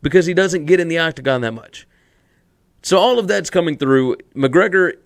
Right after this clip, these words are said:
wants it to be on his terms. The, the latest rumor was that he wanted a fight with Cerrone, but U F C would not make it a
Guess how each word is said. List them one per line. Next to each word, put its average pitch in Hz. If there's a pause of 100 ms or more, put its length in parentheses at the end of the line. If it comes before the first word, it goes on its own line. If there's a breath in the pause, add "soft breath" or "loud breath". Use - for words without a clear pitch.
(200)
wants 151
it 156
to 156
be 147
on 135
his 139
terms. 113 (800)
The, 123
the 127
latest 165
rumor 117
was 123
that 117 (540)
he 131
wanted 147
a 123
fight 139
with 131
Cerrone, 127 (720)
but 139
U 147
F 135
C 147
would 127
not 131
make 131
it 123
a 120